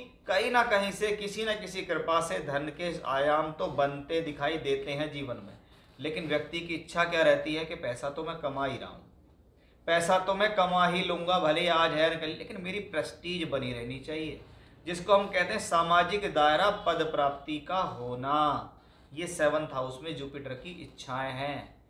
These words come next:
क्योंकि वो seventh house में बैठा है, वो सातवें घर में बैठ के चाहता है। अब ये सब चीज़ें बड़ी आसानी से जब मिल जाती हैं, जब ये बृहस्पति यहाँ बली होता है, और ये सब चीज़ें अगर बृहस्पति यहाँ पीड़ित है, तो वो लाख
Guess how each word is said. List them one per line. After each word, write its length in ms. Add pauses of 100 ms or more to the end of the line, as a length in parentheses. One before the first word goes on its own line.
(220)
क्योंकि 180
वो 120
seventh 360
house 280
में 120
बैठा 380
है, 540
वो 80
सातवें 420
घर 120
में 160
बैठ 220
के 100
चाहता 500
है। 220 (760)
अब 140
ये 160
सब 180
चीज़ें 220
बड़ी 180
आसानी 440
से 120
जब 180
मिल 140
जाती 240
हैं, 80
जब 140
ये 60
बृहस्पति 440
यहाँ 220
बली 220
होता 280
है, 100 (840)
और 140
ये 100
सब 180
चीज़ें 220
अगर 140
बृहस्पति 440
यहाँ 180
पीड़ित 420
है, 80 (240)
तो 80
वो 260
लाख 400